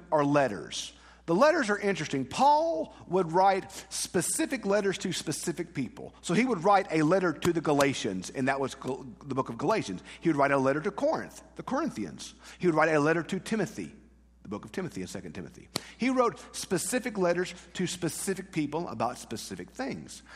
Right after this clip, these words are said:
That's Paul's letters. But after Paul's letters, there's a section of letters called the Catholic letters, Catholic meaning universal. These are letters,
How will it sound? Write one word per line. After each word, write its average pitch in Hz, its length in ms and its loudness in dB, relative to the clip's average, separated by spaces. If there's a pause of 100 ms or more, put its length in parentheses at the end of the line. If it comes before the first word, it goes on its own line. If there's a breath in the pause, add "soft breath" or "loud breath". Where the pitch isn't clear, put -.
That's 269 340 4
Paul's 196 460 2
letters. 90 240 -4 (240 loud breath)
But 214 100 4
after 302 260 4
Paul's 254 480 2
letters, 135 360 0 (120)
there's 196 160 0
a 190 60 2
section 247 380 0
of 180 100 0
letters 165 320 0 (160 loud breath)
called 269 220 4
the 330 60 -4
Catholic 294 540 0
letters, 95 360 -2
Catholic 170 520 0
meaning 151 380 0
universal. 135 680 -2 (240 loud breath)
These 202 200 0
are 262 100 4
letters, 175 540 2